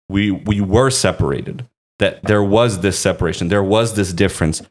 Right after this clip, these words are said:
there was something going on in this world, there was this sin. But because of Christ,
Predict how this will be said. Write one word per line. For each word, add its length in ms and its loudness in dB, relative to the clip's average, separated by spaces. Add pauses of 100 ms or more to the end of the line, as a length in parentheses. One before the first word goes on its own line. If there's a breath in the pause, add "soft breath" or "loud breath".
(220)
there 160 2
was 320 2
something 380 -2
going 240 0
on 200 2
in 60 -2
this 180 -4
world, 260 0
there 120 0
was 240 2
this 180 -2
sin. 480 -2 (760)
But 120 0
because 440 0
of 160 -2
Christ, 400 -2